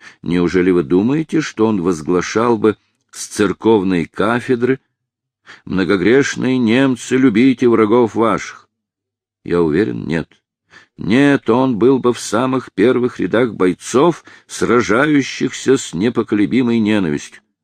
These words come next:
Он был бы там, он благословил бы кровавые руки и смертоносное оружие. Он, может быть, сам взялся бы за карающий меч,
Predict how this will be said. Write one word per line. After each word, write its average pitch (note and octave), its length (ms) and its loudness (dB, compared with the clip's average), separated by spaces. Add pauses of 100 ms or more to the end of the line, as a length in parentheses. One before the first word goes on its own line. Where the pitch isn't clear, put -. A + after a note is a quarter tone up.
(360)
Он B2 200 2
был B2+ 160 4
бы B2 140 4
там, A2 540 -4 (440)
он A#2 280 0
благословил A#2+ 800 4
бы B2+ 140 2
кровавые A#2 520 2
руки C3 320 2
и B2+ 80 -2
смертоносное G#2+ 760 -4
оружие. D#2+ 540 -2 (340)
Он, C3 360 -2
может C#3 360 0
быть, C#3 220 0
сам C#3 480 -2
взялся B2 640 -2
бы B2+ 100 2
за G2+ 160 -2
карающий G2+ 720 0
меч, B2+ 540 0